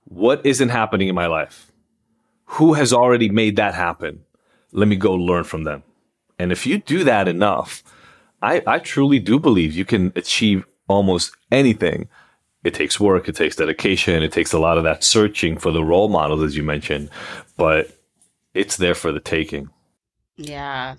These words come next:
Speaker 2: yeah. All right. So this has been an amazing, um, conversation. I want to just end on, 'cause we did mention it just a little bit about, like, this abundance. Even in you, I always like to kinda get personal with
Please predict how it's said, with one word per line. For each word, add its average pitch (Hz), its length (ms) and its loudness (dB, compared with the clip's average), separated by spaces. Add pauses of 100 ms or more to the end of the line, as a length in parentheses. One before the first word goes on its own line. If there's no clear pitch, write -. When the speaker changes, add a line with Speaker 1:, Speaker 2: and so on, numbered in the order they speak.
Speaker 2:
yeah. 151 460 -14 (140)
All 185 80 2
right. 165 220 0
So 202 140 -2
this 226 260 -2 (300)
has 196 100 -18
been 185 200 0
an 190 80 0
amazing, 185 560 -2 (100)
um, 160 360 -2
conversation. 156 920 -6 (540)
I 170 100 0
want 214 420 2
to 220 100 -4
just 190 260 -6
end 170 260 0
on, 160 380 2
'cause 170 160 -8
we 170 100 -6
did 196 200 -2
mention 190 300 -2
it - 120 -2
just - 140 -4
a 247 60 -2
little 214 160 2
bit 185 160 0
about, 156 240 0
like, 165 120 -6
this 165 140 -8
abundance. 160 500 -2
Even 226 220 -2
in 196 140 2
you, 175 140 4
I 143 60 2
always 170 180 0
like 185 120 -2
to 180 80 -6
kinda 170 180 -2
get 156 140 -4
personal 165 400 0
with 156 140 -4